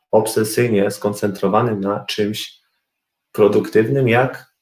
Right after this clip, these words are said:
wtedy, gdy byłeś maksymalnie skoncentrowany na czymś nieproduktywnym. Em,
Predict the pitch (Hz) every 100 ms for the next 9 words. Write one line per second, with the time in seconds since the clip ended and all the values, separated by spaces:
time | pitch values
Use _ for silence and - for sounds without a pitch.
0 | _ _ - - 123 123 120 113 113 120
1 | 117 - - 123 117 123 120 120 - 117
2 | 117 113 117 110 117 117 113 - - 117
3 | - 135 135 92 92 - - - 60 -
4 | - _ _ - _ _ - 101 95 98